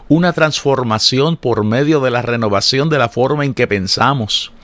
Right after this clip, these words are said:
para que seamos capaces de comprobar lo que es la voluntad de Dios. Como dice el verso dos del capítulo doce de la carta antes citada.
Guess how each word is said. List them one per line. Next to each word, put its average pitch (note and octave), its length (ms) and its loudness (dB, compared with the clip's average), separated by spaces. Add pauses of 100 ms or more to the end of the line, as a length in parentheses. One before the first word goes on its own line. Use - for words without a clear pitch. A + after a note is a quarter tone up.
(560)
para G#2 180 4
que G#2+ 100 2
seamos A#2 320 2
capaces A#2 420 0
de A#2+ 120 0
comprobar A2 580 0
lo G#2+ 140 -4
que G2+ 80 -4
es G2 40 -2
la G#2 100 0
voluntad G2 440 0
de F#2 140 0
Dios. F#2+ 440 0 (920)
Como A2+ 260 4
dice B2+ 200 2
el A#2 60 2
verso G#2+ 320 0
dos E3 360 -2 (560)
del A2+ 220 4
capítulo A#2 480 0
doce A#2 440 -2 (300)
de G#2+ 100 4
la G#2+ 120 4
carta G#2+ 340 0
antes G#2+ 260 -2
citada. G2+ 540 -2